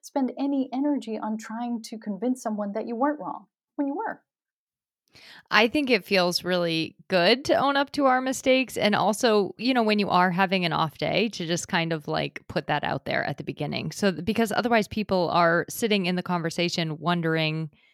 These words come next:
Speaker 2: the whole time, basically.
Speaker 1: Yes.
Speaker 2: Um, so yeah, li-,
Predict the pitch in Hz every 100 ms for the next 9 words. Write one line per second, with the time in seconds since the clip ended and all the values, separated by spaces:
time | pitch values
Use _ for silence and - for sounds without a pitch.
0 | _ _ _ _ - 175 185 165 160 -
1 | 175 147 - 143 - - 120 - 202 175
2 | 208 180 156 151 - - - 285 294 294
3 | - - 208